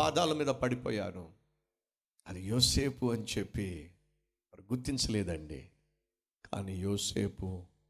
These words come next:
వాళ్ళను చూసినప్పుడు గుర్తుపట్టేశాడండి. బైబిల్ సెలవిస్తుంది, "ఏమని? మోసపోకండి, దేవుడు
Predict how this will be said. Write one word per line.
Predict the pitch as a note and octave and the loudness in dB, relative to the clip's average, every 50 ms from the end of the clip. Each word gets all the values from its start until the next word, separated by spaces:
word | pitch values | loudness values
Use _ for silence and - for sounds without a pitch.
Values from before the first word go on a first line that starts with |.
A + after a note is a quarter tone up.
| _ _ _ _ _ _ - | _ _ _ _ _ _ -4
వాళ్ళను | F2 G2 G#2+ G#2+ G#2 G#2 G2 F#2 - - - | -2 0 0 0 -2 -4 -6 -8 -8 -4 -2
చూసినప్పుడు | A2+ A2 - - - G#2+ F#2+ - - F2+ F#2+ F#2 F2+ F2 - _ _ _ _ _ _ _ _ _ _ _ _ _ _ _ _ _ _ _ _ _ _ | -2 -2 -2 -2 -2 -4 -2 -2 -4 -4 -4 -6 -8 -10 -14 _ _ _ _ _ _ _ _ _ _ _ _ _ _ _ _ _ _ _ _ _ _
గుర్తుపట్టేశాడండి. | A2+ G#2+ - - - C3 - G2+ G2+ - - E2+ E2+ F2 F2+ - - _ _ _ _ _ | -2 -2 -2 -2 -4 -4 -2 0 2 2 2 0 -2 -4 -8 -10 -14 _ _ _ _ _
బైబిల్ | - D3 G3+ B3 B3+ C4+ B3 A3 | 6 10 10 10 10 10 6 6
సెలవిస్తుంది, | - - G3+ F#3 F#3 F3+ F3 F3 F3 - - - E3+ D#3+ D#3 D3 C#3+ C#3+ | 8 8 10 10 10 8 8 6 4 2 2 4 4 4 6 6 6 6
"ఏమని? | C#3+ C3+ C#3 D#3 E3+ E3+ E3+ E3 | 6 6 8 8 6 6 6 4
మోసపోకండి, | D3 C#3+ E3+ G3+ G#3 - - G#3+ G3 - - F3+ E3+ E3 D#3+ - D#3+ D3 D3+ D3 D3+ | 6 6 6 8 8 6 6 6 4 4 6 6 6 6 6 4 4 4 6 4 4
దేవుడు | C3+ A#2 C3+ C#3 D3+ E3+ E3+ E3+ F#3+ A3 A3+ F3 C3 | 6 8 10 10 12 10 10 8 8 6 6 4 0